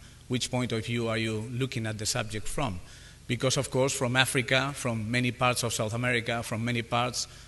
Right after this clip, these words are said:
of the rest of the world, there's no globalization at all. So globalization is a very complex thing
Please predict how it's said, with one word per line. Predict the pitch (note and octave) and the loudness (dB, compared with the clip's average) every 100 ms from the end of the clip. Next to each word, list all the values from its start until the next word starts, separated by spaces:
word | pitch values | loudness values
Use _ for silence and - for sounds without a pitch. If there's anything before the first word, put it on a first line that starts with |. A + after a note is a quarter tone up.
| - | -6
of | A#2+ A#2+ A2 | -2 0 0
the | A#2 | 0
rest | B2 A#2+ | 2 2
of | A#2+ | 0
the | A#2 | 0
world, | A#2 B2 B2 | 2 0 2
there's | A#2+ - B2 | 2 2 2
no | B2+ | 0
globalization | B2 A2+ G#2 G2 A2+ G2+ - | 0 0 0 0 10 10 10
at | G#2 | 6
all. | A2+ E2 - - - | 0 -2 -10 -18 -12
So | - C3 | 2 4
globalization | B2+ C#3+ C#3+ B2+ C3 B2 C3+ | 6 6 6 6 2 2 0
is | A#2 | 0
a | A#2 | 0
very | C3 A#2+ | 0 2
complex | C3+ C3 B2 - | -2 -4 -4 0
thing | B2 B2+ | 2 2